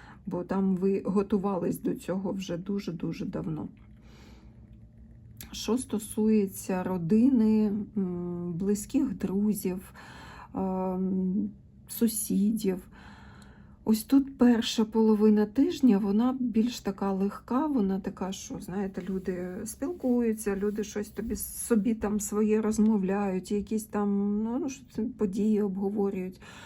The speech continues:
Друга полові-, половина тижня вже ви, ну, знаєте, як побігати треба буде.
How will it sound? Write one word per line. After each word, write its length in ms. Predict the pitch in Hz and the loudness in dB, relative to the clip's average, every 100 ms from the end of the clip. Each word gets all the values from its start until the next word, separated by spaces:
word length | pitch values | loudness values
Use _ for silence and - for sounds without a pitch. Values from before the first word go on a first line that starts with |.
| - - - | -16 -16 -6
Друга 460 | 214 226 311 285 | 0 2 2 0
полові-, 500 | - 202 196 190 185 - | -2 -2 -2 -2 -4 -6
половина 600 | - 202 196 190 196 185 | -2 0 0 0 0 -2
тижня 460 | 180 185 180 190 185 | -4 -6 -6 -4 -4
вже 440 | 196 196 220 226 | -6 -6 -4 -2
ви, 440 | 220 202 208 208 - | 0 0 0 0 -2
ну, 220 | 196 190 | -4 -2
знаєте, 380 | 220 214 226 208 | -2 -2 -2 -2
як 280 | 185 185 - | -4 -4 -6
побігати 680 | - 214 220 214 190 - - | 0 2 4 2 0 -6 -8
треба 420 | - 165 - 170 | -6 -6 -4 -6
буде. 400 | 185 180 180 | -6 -6 -4